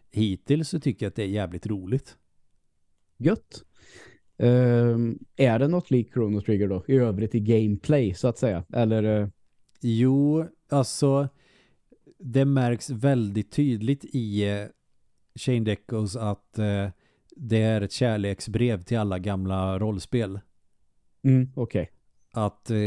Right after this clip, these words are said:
Speaker 1: uppläggen, att du kommer till någon skojig festival med lite minispel, precis som i början av Chrono Trigger, eller, eh, med karaktärer, hur de pratar, eller,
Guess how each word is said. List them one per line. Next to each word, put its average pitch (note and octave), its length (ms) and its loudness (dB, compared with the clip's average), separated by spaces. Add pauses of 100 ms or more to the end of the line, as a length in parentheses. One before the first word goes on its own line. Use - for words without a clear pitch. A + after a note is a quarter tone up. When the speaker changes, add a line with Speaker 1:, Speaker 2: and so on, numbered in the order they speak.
(160)
Speaker 1:
uppläggen, A2 960 0
att G2+ 300 -6
du G#2+ 160 -2
kommer G#2+ 280 0
till G#2+ 180 -2
någon G2+ 240 0
skojig G2 460 -2
festival G#2+ 640 -2
med G2+ 100 -2
lite G#2 200 -2
minispel, G#2+ 760 -2
precis G2+ 320 -4
som A2 100 -4
i - 20 -2
början G2+ 360 -4
av G2 80 -6
Chrono F#2 320 -6
Trigger, G2 320 -6
eller, F#2+ 340 -6 (640)
eh, G2+ 380 0
med G#2 220 -4
karaktärer, G2 880 -2
hur G2 200 -2
de F#2+ 160 -2
pratar, G2+ 520 -4
eller, G2 360 -4